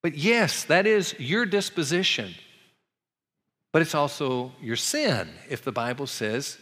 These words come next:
it is wrong to get drunk," right? Do, do men, do, do you have a disposition from the fall to take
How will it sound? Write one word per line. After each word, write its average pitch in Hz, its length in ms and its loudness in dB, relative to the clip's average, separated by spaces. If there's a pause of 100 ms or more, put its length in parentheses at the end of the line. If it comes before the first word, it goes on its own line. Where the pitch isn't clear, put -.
it 143 120 0
is 135 100 -10
wrong 98 400 -6
to 180 120 -6
get 185 300 -8
drunk," - 320 -10 (380)
right? 156 260 -10 (1600)
Do, 120 320 0 (800)
do 123 280 2
men, 151 500 2
do, 113 220 0
do 113 100 -2
you 110 260 2
have 160 280 0
a 123 80 2
disposition 143 920 0 (220)
from 117 160 -2
the 107 80 0
fall 160 560 0 (680)
to 127 440 2
take 160 220 2